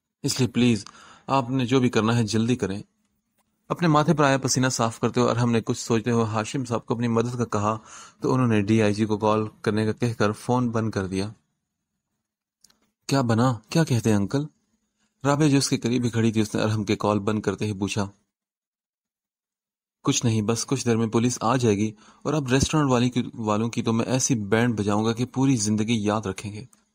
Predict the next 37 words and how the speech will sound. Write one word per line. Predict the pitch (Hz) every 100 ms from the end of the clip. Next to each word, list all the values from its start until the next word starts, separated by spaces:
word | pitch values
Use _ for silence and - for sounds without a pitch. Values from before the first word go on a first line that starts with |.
| _ _ _ _ _ _
गुस्से | 113 120 131
से | 117
दांत | 104 113 113
पीसते | 117 107 120
हुए | 110
उसने | 104 110
कहा, | 104 107 104 _ _ _ -
और | 151
उसे | 147 165
हदीद | 127 120 135 147
के | 135
साथ | 123 120
घर | 113 127
जाने | 110 107
का | 107
बोलते | 101 101 95
हुए | 117
जारून | 104 101 104
के | 113 113
पास | 107 123 107
आया, | 101 107 - - _
जो | 151
आबिदा | 139 139 147
बेगम | 135 117 110
की | 120
कॉल | - 113 104
आने | 101 107
पर | 113
उन्हें | 107 107
लेट | 101 117 -
हो | 104
जाने | 98 104
का | 104
कहकर | 113 110 101
टाल | 101 104 104 104
चुका | 104 98
था। | 117 101